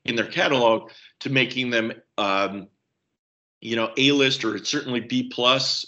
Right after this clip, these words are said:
A minus, um, uh, media stars. So they've done a great job, the M C U,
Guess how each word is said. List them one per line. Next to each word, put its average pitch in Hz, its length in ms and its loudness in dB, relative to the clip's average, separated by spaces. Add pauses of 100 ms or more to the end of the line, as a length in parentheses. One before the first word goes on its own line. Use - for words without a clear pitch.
A 127 140 0
minus, 123 600 -4 (380)
um, 107 540 0 (420)
uh, 107 300 0 (100)
media 165 360 0
stars. - 380 -6
So - 120 -4
they've 151 220 -2
done 175 160 2
a 143 60 -2
great 156 420 -4
job, 135 280 -4
the 123 140 -4
M 131 160 -4
C - 160 -8
U, 117 400 0